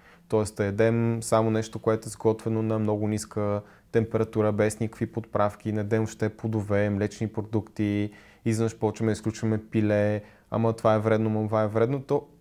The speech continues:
ако влезна в Google и потърся данни за нещо дали е вредно, всичко е вредно. Трябва накрая да, просто да фотосинтезираме.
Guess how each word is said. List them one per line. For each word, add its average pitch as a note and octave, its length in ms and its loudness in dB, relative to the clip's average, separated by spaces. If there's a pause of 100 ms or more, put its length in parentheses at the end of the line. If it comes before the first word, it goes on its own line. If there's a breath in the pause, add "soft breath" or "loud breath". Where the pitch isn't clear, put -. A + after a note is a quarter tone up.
(160)
ако A#2 220 0
влезна C3+ 320 4 (120)
в - 40 -12 (280)
Google A#2+ 400 4 (640)
и A2+ 140 -2
потърся B2 560 0 (280)
данни A#2 420 4
за G#2+ 160 0
нещо A#2 320 2
дали A2 200 4
е G#2+ 40 8
вредно, G2+ 420 2
всичко - 340 0
е G2 60 6
вредно. E2+ 360 0 (520)
Трябва A#2+ 180 4
накрая A#2 320 2
да, A2+ 240 2 (560 soft breath)
просто A#2+ 280 4
да A#2 180 6 (260)
фотосинтезираме. G#2+ 960 2